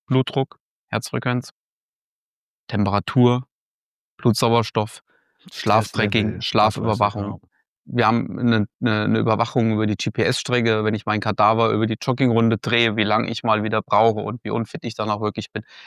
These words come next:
Speaker 1: Also alles das sind, sind Dinge, die das Ding hat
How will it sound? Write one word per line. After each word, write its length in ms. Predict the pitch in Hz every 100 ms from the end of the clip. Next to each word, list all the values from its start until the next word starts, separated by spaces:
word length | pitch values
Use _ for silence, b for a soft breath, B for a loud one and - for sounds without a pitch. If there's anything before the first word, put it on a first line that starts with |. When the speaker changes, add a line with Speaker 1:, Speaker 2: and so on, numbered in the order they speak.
| B
Speaker 1:
Also 200 | - 123
alles 300 | - 160 165
das 240 | - 151 -
sind, 200 | 131 123
sind 280 | 127 113 -
Dinge, 340 | 185 214 254 b b b _ _ _ 190 - _ _ _ _ _ -
die 100 | 135
das 300 | 131 - -
Ding 280 | 139 139 117
hat 200 | 151